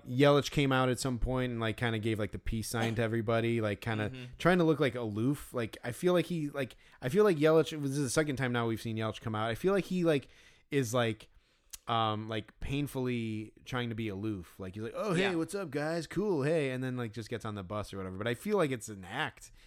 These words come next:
Speaker 2: I feel like he's just trying to look like, "Oh, what? Oh, there's people here?" I don't know.
Speaker 1: Yeah, you know, definitely. Um, yeah, and Woodruff, uh, you know, Woodruff came out, you know, not looking like a guy who'd given up seven earned runs in
Speaker 2: Yeah,
Speaker 1: that game.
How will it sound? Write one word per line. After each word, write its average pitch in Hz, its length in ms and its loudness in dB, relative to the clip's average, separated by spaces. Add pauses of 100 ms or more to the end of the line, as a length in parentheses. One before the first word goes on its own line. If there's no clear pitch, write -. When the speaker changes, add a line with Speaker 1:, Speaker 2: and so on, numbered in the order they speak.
(120)
Speaker 2:
I 104 80 -8
feel 135 160 -2
like 123 100 -2
he's 117 140 -6
just 117 180 -8
trying 120 240 -4
to 113 80 -6
look 110 240 -4
like, 104 200 -8
"Oh, 165 140 -2
what? 147 340 -2
Oh, 156 260 -6
there's 110 160 -6
people 135 320 -4
here?" 190 300 -4 (380)
I 101 120 -8
don't 101 140 -6
know. 95 220 -6 (920)
Speaker 1:
Yeah, 165 280 -4
you 156 160 -4
know, 131 160 -4
definitely. 110 840 -4 (100)
Um, 113 540 -2
yeah, 156 120 2
and 131 120 -2
Woodruff, 160 580 2
uh, 113 380 4
you 113 100 -2
know, 117 120 -4
Woodruff 131 360 -4
came 127 240 -4
out, 120 320 -2
you 117 140 -8
know, 104 300 -8
not 113 260 0
looking 113 240 -6
like 107 240 -6
a - 20 -14
guy 107 220 0
who'd 110 140 -6
given 107 200 -6
up 104 120 -8
seven 107 340 -6
earned 104 180 -6
runs 101 280 -6
in 104 80 -12
Speaker 2:
Yeah, 113 140 -4
Speaker 1:
that 98 100 -8
game. 104 320 -10